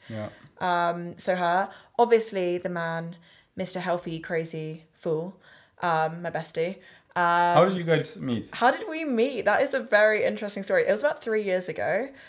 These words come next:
Speaker 2: so quite a while. We be-, got, he's the O G, you know, and, um, we went to a vegan potluck. No,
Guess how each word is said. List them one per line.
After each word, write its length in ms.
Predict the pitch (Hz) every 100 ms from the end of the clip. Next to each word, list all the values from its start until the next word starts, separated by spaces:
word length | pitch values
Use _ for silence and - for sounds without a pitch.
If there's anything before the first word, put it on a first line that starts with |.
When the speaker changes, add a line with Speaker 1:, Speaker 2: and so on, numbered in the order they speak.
| -
Speaker 2:
so 140 | -
quite 220 | 220 311 294
a 60 |
while. 540 | 233 226 185 147 165 214
We 80 |
be-, 140 | 151 - - -
got, 500 | - 185 - - -
he's 180 | 226 220
the 140 | 220
O 100 | 202
G, 160 | 196 175
you 140 | 143
know, 260 | 160 190 208
and, 400 | - 185 180 180
um, 400 | 180 175 175 170
we 80 | 185
went 160 | 196 208
to 80 | 208
a 40 |
vegan 220 | 190 185
potluck. 580 | 180 - 160 190 - - - _ - - _ _ -
No, 440 | 214 320 262 165